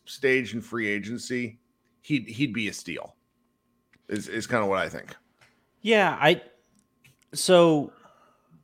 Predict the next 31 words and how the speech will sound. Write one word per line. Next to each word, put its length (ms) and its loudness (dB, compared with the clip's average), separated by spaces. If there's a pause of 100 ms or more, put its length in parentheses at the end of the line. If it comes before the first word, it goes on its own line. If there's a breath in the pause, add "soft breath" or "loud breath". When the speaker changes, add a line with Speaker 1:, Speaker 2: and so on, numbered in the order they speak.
(140)
Speaker 2:
as 260 4
I've 280 6
been, 280 4
<laughs> 760 -6
all 60 -4
right, 200 -2
so 140 2
the, 160 2
the, 400 6 (960 loud breath)
the 80 6
conversation 720 4
cycle, 360 2
I'm 160 6
not 140 6
even 120 4
gonna 140 4
call 240 6
it 60 6
a 60 4
news 280 4
cycle 420 0
because, 400 0
like, 160 0
the 140 2
only 160 2
bit 180 2
of 140 0
quote 200 4
unquote 360 4
news 420 2
was, 320 4